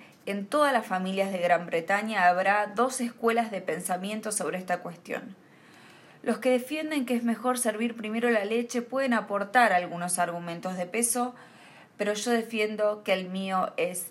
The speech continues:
incontestable. Es decir, al servir el té primero y luego revolverlo a la vez que se sirve la leche, siempre se puede regular con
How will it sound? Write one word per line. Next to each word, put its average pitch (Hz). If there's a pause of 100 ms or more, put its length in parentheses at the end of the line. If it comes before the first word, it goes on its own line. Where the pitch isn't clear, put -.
(160)
incontestable. 208 (560)
Es 196
decir, 220 (1900)
al 214
servir 254
el 294
té 277
primero 202 (220)
y 240
luego 233
revolverlo 202 (140)
a 196
la 180
vez 196
que 190
se 190
sirve 185
la 170
leche, 185
siempre 240
se 220
puede 240
regular 202
con 202